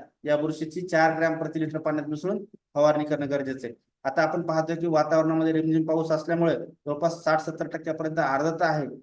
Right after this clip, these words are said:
आणि या आर्द्रतेमध्ये जर का आपण ही No More Rely, अ, बुरशीची आपण फवारणी केली, कारण ही एक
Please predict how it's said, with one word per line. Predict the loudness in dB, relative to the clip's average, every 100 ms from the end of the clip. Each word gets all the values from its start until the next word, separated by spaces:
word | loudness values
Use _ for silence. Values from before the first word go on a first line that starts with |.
| _ -8
आणि | -2
या | 0
आर्द्रतेमध्ये | 2 2 2 -2 -2 0 2 0 0
जर | -2
का | -2
आपण | -2 0
ही | 0 2
No | 2
More | 2 2
Rely, | 2 2 2 0
अ, | -2 -8 -8
बुरशीची | -6 -6 -2 -2 -2 -8 _ _ -2 0
आपण | 2 -2
फवारणी | 0 4 6 6
केली, | 0 -2 -2
कारण | -4 -2
ही | 0 0
एक | -2